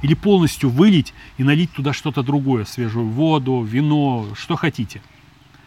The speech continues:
Идея понятна. Э, итак, элемент, который может блокировать ваше желание, это как раз то, что место вашего желания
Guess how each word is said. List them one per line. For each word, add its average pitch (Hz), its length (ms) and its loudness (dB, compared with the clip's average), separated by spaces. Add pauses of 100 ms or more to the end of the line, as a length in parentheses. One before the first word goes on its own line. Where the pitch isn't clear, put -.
(460)
Идея 139 300 2
понятна. 131 440 -2 (720)
Э, 120 480 0
итак, 139 400 0 (920)
элемент, 151 400 2
который 143 400 0
может 135 400 0
блокировать 127 640 0
ваше 123 240 -2
желание, 131 480 -2 (720)
это 147 420 -2 (100)
как - 260 -4
раз 139 440 2 (2000)
то, 156 200 0
что - 280 -8 (140)
место 135 720 0
вашего 117 340 -4
желания 143 460 -2